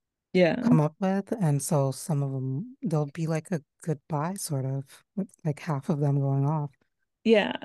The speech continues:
Speaker 2: Is
Speaker 1: It'll,
Speaker 2: my
Speaker 1: I
Speaker 2: guess.
Speaker 1: mean, or they'll split off at some point because, I mean, the others might be useful in getting through the cultists to get where they're trying to get to.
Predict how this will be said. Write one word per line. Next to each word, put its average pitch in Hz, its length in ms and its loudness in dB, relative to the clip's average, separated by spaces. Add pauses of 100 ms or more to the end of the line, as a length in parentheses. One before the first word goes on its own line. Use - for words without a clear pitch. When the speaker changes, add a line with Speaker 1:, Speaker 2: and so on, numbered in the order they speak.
Speaker 2:
Is 175 120 -2
Speaker 1:
It'll, 180 60 6
Speaker 2:
my 170 320 8 (560)
Speaker 1:
I 226 80 8
Speaker 2:
guess. - 20 6
Speaker 1:
mean, 226 320 8 (240)
or 226 200 8
they'll 277 320 0
split 190 240 0
off 190 180 0
at - 80 -8
some 185 240 2
point 165 340 -4
because, 170 480 0 (100)
I 180 40 0
mean, 175 460 0
the 175 120 4
others 196 240 2
might 208 200 0
be 175 80 0
useful 170 460 0
in 165 220 -2
getting 170 280 -2
through 170 260 2
the 165 80 -4
cultists 175 480 -4
to - 100 -4
get - 360 2
where 165 100 6
they're - 160 2
trying - 280 -2
to 143 80 -4
get - 200 -4
to. - 400 0